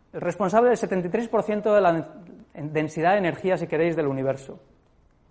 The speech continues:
Y aquí sí que no tenemos ni idea de lo que es. Lo estamos llamando energía oscura, es una componente que sabemos que es responsable de la expansión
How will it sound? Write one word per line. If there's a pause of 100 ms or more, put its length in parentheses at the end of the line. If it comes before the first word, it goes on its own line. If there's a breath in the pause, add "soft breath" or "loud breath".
(100)
Y
aquí
sí
que
no
tenemos
ni
idea
de
lo
que
es. (880 soft breath)
Lo
estamos
llamando
energía
oscura,
es
una
componente
que
sabemos
que
es
responsable
de
la
expansión